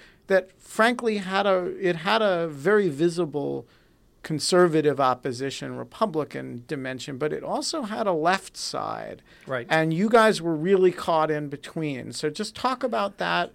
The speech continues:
Speaker 1: that
Speaker 2: Well, I started as a history major, so I have a broad perspective. And,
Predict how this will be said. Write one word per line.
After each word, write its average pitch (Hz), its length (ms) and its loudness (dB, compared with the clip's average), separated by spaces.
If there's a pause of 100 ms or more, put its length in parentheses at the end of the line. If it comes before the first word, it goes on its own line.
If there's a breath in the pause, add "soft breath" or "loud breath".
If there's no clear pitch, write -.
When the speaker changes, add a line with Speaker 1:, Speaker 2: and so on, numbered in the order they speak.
(460 soft breath)
Speaker 1:
that 160 280 4 (1300 soft breath)
Speaker 2:
Well, 208 140 0
I 180 80 -2
started 214 340 0
as 220 60 -6
a 175 40 -4
history 143 380 -4
major, 127 300 -8
so - 120 -6
I 139 40 0
have 127 100 -4
a 123 40 -8
broad 131 340 0
perspective. 127 800 -8 (380 soft breath)
And, 135 380 -8